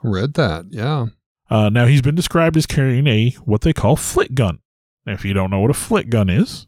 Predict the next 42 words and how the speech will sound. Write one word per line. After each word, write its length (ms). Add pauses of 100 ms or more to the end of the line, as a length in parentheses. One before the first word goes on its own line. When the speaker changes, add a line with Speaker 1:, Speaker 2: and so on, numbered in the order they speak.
(140)
Speaker 2:
you've 300
probably 520
seen 280
it 120
in 100
the 140
old 260
Tom 240
and 140
Jerry 500 (460)
cartoons. 480 (460)
But 100
is 140
that, 180
that 300
weird 440
little 220 (160)
pump 280
handle 280
sprayer 640
that 200
you, 140
you 180
pump 280
the 100
back 260
of 120
it 100
and 60
it 80
sprays 420
gas 340
out? 280 (320)
Of 80
course, 420 (140)
the 80
Mad 280
Gasser 380
used 480
this 340 (160)
to 160
e-, 80